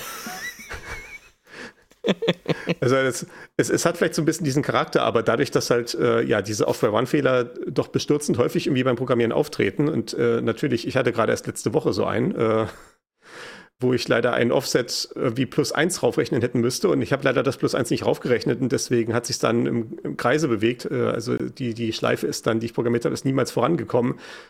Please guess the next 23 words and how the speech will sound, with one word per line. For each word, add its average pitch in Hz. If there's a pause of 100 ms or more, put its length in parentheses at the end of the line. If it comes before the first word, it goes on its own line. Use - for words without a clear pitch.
(140)
und 120
war 120
immer 135
wieder 131
bei, 110
bei 117
dem 117
gleichen 123
Offset -
stehen 180
geblieben 113
und 110
ist -
dann 123
unendlich 123
lang 113
gelaufen. 131
Also 104
solche 117
Sachen 113
können 117
halt 110
passieren. 151